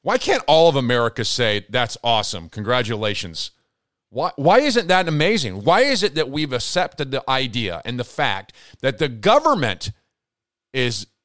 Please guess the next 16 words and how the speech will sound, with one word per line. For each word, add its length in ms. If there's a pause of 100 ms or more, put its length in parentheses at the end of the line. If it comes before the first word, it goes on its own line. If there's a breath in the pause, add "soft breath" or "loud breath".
(120)
the 180
only 320
way 280
to 80
protect 400
us 100
from 140
the 80
virus? 500 (1500)
I 80
like 260
what 460
Abbott 320
said. 480 (1120)
Abbott 260
said, 540